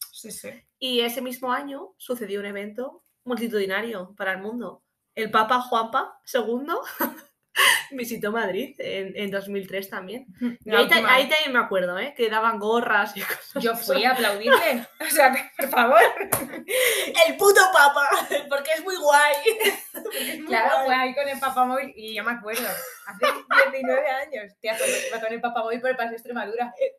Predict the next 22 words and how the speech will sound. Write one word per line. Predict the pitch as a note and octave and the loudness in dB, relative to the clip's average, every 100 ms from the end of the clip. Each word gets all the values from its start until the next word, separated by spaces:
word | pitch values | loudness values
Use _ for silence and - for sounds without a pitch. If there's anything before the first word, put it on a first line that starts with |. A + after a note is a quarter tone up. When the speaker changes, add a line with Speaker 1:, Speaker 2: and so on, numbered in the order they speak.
| _ | _
Speaker 1:
¿Que | - | 2
Speaker 2:
¿fue | C#4+ | 6
el | B3 | 6
Speaker 1:
no? | |
Speaker 2:
Paseo | C4 B3 C4+ | 4 0 -2
Extremadura? | C#4 G4 G4 G4 F4 A#3 G#3 | -2 -4 -4 -2 -2 -2 -2
Speaker 1:
Sí. | A3 | -4
Speaker 2:
Yo | A3 | -2
no | A3+ | -4
me | |
acuerdo, | F#3+ G#3 | -6 -6
yo | A#3 | -6
no | B3 | -6
fui | A#3 | -6
a | F#3+ | -6
verle. | F3 F3 F3 - - | -6 -8 -14 -14 -6
Speaker 1:
Yo | A#3+ | -6
sí. | A#3+ A#3+ A#3+ C4+ - F#4+ A4 G#4+ - - | -6 -12 -12 -12 -14 -12 -12 -12 -16 -16
Speaker 2:
¿Y | C#4 | -6
tenías | C4+ C#4+ F#4 | -4 -4 -8
una | E4+ | -10
mochilita? | D#4+ D#4 C#4+ - - | -14 -18 -16 -16 -18